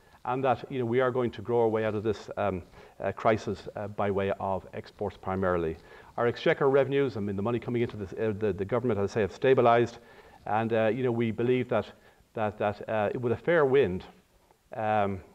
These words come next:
and with other countries, you know, uh, you're growing as well, that we can certainly work our way out through this, uh, this crisis. It's a crisis, obviously, we never expected.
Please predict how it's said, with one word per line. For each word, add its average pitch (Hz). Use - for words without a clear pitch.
and 120
with 113
other 131
countries, 123
you 123
know, 104
uh, 107
you're 107
growing 117
as 101
well, 101
that 104
we 110
can 107
certainly 117
work 104
our 98
way 98
out 95
through -
this, 95
uh, 87
this 95
crisis. -
It's -
a -
crisis, 117
obviously, 104
we 98
never 92
expected. -